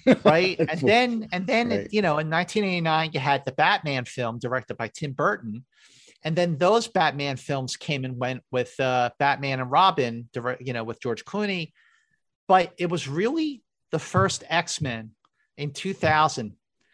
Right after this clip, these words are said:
Speaker 2: that launched the superhero genre that has now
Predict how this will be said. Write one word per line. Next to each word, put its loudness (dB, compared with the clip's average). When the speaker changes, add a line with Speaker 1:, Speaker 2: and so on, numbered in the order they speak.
Speaker 2:
that 0
launched 0
the -6
superhero 0
genre -2
that 0
has -4
now 0